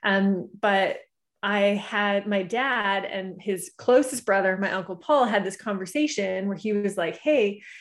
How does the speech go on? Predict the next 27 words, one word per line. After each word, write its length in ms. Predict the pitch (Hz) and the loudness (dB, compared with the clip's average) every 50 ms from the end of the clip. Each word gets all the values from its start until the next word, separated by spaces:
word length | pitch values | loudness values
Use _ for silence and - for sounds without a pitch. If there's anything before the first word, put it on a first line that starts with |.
| - - _ - | -20 -20 _ -4
um, 380 | 214 208 202 196 190 185 180 175 _ _ _ _ _ _ _ _ _ _ _ _ _ - - _ _ _ _ _ _ _ _ _ | -2 0 0 0 -2 -4 -8 -12 _ _ _ _ _ _ _ _ _ _ _ _ _ -20 -20 _ _ _ _ _ _ _ _ _
my 160 | 247 220 220 214 | -4 -2 0 2
biggest 360 | 180 247 277 262 285 - - | 2 2 2 2 0 -2 -4
regret 400 | 220 196 190 226 254 247 208 - | -4 -4 -2 0 0 0 0 -2
in 140 | 190 190 190 | -4 -4 -4
life," 200 | 220 226 202 208 | -4 -4 -6 -6
my 80 | 190 180 | -8 -8
dad 260 | 170 - - - 175 175 | -6 -4 -2 -2 -2 -4
was 120 | 180 175 | -6 -8
saying 220 | - 190 180 180 | -8 -8 -8 -8
this, 180 | 180 175 180 - | -8 -8 -6 -4
"my 100 | 202 190 | -4 -2
greatest 360 | 180 226 247 254 254 - - - | 2 2 2 2 0 -2 -6 -4
regret 280 | 202 190 196 190 185 | -2 0 0 0 0
in 80 | 196 190 | 0 -4
life 220 | 180 175 180 - | -6 -6 -6 -8
is 80 | 190 175 | -8 -4
that 100 | 185 180 | -2 -2
I 40 | 180 | -2
was 100 | 175 190 | -2 -2
never 440 | 185 190 196 202 202 202 202 208 208 | -2 0 2 2 4 4 4 2 0
able 260 | - 175 175 185 180 | 0 -2 -6 -6 -8
to 120 | 180 - 190 | -8 -8 -6
get 240 | 180 170 - - - | -4 -4 -4 -4 -6
Sarah 320 | - 175 175 175 175 - | -6 -4 -4 -4 -4 -6
a 40 | 196 | -6
horse." 640 | 202 - - 330 277 - - - - - - - | -6 -4 -2 -2 -2 -2 -4 -8 -12 -14 -14 -14